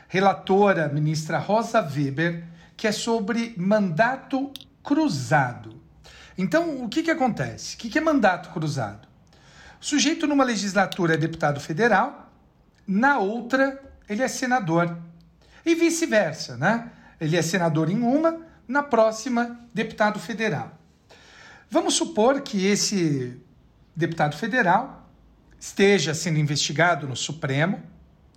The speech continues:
ele se eleja senador. O inquérito dele continua no Supremo ou vai pro primeiro grau? Essa, essa é a discussão. Flávio, o Supremo Tribunal Federal,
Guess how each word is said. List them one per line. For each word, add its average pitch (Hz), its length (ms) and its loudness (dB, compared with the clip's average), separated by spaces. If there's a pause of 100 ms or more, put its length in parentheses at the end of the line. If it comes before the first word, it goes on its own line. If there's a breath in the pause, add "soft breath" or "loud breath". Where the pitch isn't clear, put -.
(580 loud breath)
ele 226 180 -2
se - 200 -2
eleja 277 400 2
senador. 185 760 0 (1040 loud breath)
O 330 160 6
inquérito 320 680 0
dele 151 520 -2
continua 240 960 2
no 240 120 -2
Supremo 247 760 -2 (760)
ou 277 200 6
vai 190 300 2
pro 180 160 -10
primeiro 170 340 0
grau? 120 340 -4
Essa, 247 640 0 (300 loud breath)
essa 254 260 -4
é - 20 -4
a - 40 -10
discussão. - 640 -6 (920 soft breath)
Flávio, 160 560 -4 (1080)
o 165 920 2
Supremo 262 520 -4
Tribunal 143 420 -4
Federal, 117 840 -6